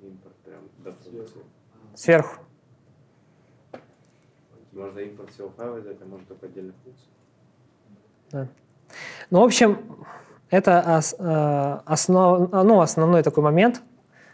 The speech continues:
Speaker 3: который про checked exception. Посмотрим дальше. В общем, а, есть, допустим, у нас класс форматор, да, который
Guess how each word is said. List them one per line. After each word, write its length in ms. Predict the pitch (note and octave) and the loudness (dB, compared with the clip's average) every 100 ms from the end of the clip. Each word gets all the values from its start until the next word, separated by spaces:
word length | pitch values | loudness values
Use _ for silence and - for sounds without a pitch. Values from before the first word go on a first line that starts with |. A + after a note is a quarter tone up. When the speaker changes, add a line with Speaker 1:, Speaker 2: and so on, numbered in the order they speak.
| _ _ - | _ _ -10
Speaker 3:
который 440 | C#3 E3 D#3+ D3 | -4 2 2 2
про 380 | C#3+ - D3+ D3 | -2 -4 2 2
checked 280 | C#3+ E3 - | 2 -4 -6
exception. 540 | D3+ - C#3 - B2 A#2+ _ _ _ _ _ _ _ _ _ _ _ _ _ - - - - - _ | -10 -8 -8 -10 -18 -20 _ _ _ _ _ _ _ _ _ _ _ _ _ -20 -20 -20 -20 -20 _
Посмотрим 440 | E3 G3+ A#3 A#3 G3 | -2 2 4 4 4
дальше. 380 | F3 - - - _ _ _ _ _ _ _ _ _ _ _ | 4 2 -8 -16 _ _ _ _ _ _ _ _ _ _ _
В 60 | F3 | 0
общем, 320 | F#3 A3 F#3+ | 2 2 2
а, 440 | F3 E3+ E3 D#3+ E3 | 4 4 6 4 2
есть, 300 | E3+ C4+ C#4+ | 2 2 4
допустим, 420 | G3+ B3+ B3+ A3+ | 2 4 2 4
у 20 | G3 | 4
нас 200 | G3 - | 2 4
класс 280 | A3 A#3 | 4 4
форматор, 460 | - F3+ F3 C#3+ G3 | 4 4 4 2 0
да, 180 | F#3 G#3 | 2 2
который 560 | A#3 A#3 A3 F#3+ F3 | 4 4 6 4 0